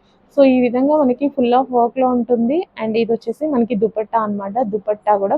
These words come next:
with జరీ వర్క్‌తో మంచి కలర్ కాంబినేషన్‌లో ఉంటుంది. యోక్ పార్ట్ వచ్చేసి మనకి థ్రెడ్ వర్క్ అన్నమాట. ఎల్లో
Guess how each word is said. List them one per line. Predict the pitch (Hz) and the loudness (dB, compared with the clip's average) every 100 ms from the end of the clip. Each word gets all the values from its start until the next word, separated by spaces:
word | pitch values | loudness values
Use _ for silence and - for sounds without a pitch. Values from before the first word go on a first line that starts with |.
| 277 | -4
with | 247 311 254 214 | -4 -2 -2 0
జరీ | 208 247 233 | 2 0 -2
వర్క్‌తో | 208 196 - 349 _ _ _ - | -2 -4 -4 -6 _ _ _ -6
మంచి | 294 320 370 330 | -4 0 0 4
కలర్ | 269 262 | 4 4
కాంబినేషన్‌లో | 247 240 240 247 254 254 226 208 | 2 -2 0 0 0 0 0 -2
ఉంటుంది. | 202 190 208 359 523 - 240 | -4 -6 -2 0 0 0 2
యోక్ | 247 247 262 | 2 2 -2
పార్ట్ | 247 220 | -2 -4
వచ్చేసి | - 220 359 339 | -8 -10 -6 -4
మనకి | 247 320 302 | -2 -4 -2
థ్రెడ్ | 240 185 214 | -2 -2 -2
వర్క్ | 233 202 | -2 -2
అన్నమాట. | 185 170 165 - - _ _ _ _ _ _ _ _ 220 | -8 -8 -10 -12 -18 _ _ _ _ _ _ _ _ 2
ఎల్లో | 233 | 6